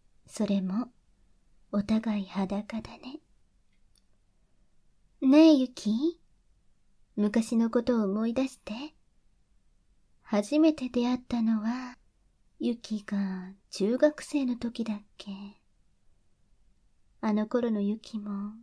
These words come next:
可愛かったな。何も知らない、無垢で、可愛いお人形みたいだった。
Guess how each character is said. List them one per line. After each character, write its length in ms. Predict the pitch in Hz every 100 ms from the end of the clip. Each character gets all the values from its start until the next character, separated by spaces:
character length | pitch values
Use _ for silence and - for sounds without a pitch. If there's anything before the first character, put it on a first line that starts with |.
| -
可 200 | 220 202
愛 180 | 220 254
か 100 | 269
っ 40 | -
た 140 | 240
な。 360 | 220 240 294 311 _ _ _ - _ _ _ _ _ _ _ _
何 280 | 220 202 202
も 120 | 214
知 220 | 220 -
ら 160 | 220 220
な 200 | 226 240
い、 220 | 247 262 _ _ _ _ _ _ _
無 180 | 214 226
垢 200 | 226 220
で、 340 | 202 196 202 - _ _ _ _ _ _
可 240 | - 220 208
愛 280 | 233 254
い 80 | 240
お 80 | 214
人 260 | 214 247 262
形 120 | 277 277
み 120 | 294
た 120 | 311
い 80 | 285
だ 120 | 254
っ 60 | 247 _
た。 180 | 247 262